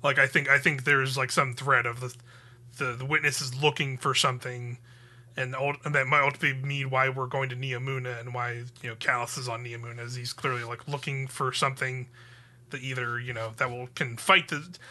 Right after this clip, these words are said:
that, where it, that allow them to more directly fight the Traveler or stop the Traveler from doing something or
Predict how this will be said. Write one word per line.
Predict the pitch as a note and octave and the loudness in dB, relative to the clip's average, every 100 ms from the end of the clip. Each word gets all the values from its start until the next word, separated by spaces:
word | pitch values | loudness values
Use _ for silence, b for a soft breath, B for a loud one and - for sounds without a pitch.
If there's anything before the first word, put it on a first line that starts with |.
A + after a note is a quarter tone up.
| B | B
that, | C#3 C#3 - | -4 -4 0
where | D#3+ D3+ D3+ | 6 8 6
it, | D#3 A#2 | 0 0
that | D3+ | 2
allow | D#3 D3+ C#3+ | 6 6 6
them | D#3+ D3+ | 4 4
to | C#3 | -2
more | C#3 C#3+ D3+ | -2 2 2
directly | C3 C#3+ - C#3 | 6 2 4 -4
fight | - E3+ D#3+ | 4 4 4
the | C#3 | 6
Traveler | D#3+ D3+ C#3+ D3+ D3 C3 | 8 8 6 6 6 6
or | |
stop | - D#3 D3 | 4 2 2
the | D3 | 4
Traveler | D#3 C#3+ C#3+ C#3+ | 8 8 6 0
from | D3 C3+ | 0 -2
doing | C#3+ C#3 | -2 0
something | C#3+ C#3 C3+ C3+ C3 | 0 0 -2 -4 -4
or | B2 A#2 | -4 -8